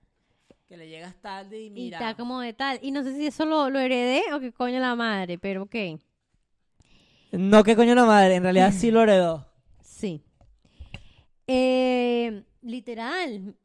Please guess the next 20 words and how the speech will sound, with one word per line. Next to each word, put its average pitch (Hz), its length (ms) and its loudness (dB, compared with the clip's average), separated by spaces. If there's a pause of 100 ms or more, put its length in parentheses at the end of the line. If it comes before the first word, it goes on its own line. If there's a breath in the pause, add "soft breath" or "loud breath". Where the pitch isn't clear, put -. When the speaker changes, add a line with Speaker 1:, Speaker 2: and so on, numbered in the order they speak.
Speaker 2:
me 240 200 -10
cambias 247 300 -8
el 311 80 -8
plan, 254 220 -8
estoy 285 240 -8
arrecha 302 480 -8
para 320 200 -6
la 269 60 -4
verga. 247 440 -8
<laughs> 240 360 -14 (920 soft breath)
Pero 277 200 -6
ok, 269 80 -10 (240)
hablemos 254 340 0
de 311 120 2
Leo. 247 460 0 (440)
Son 220 280 -8
leales, 254 760 -2
generosos 233 920 -10 (100)
y 240 180 -14
protectores. 226 960 -14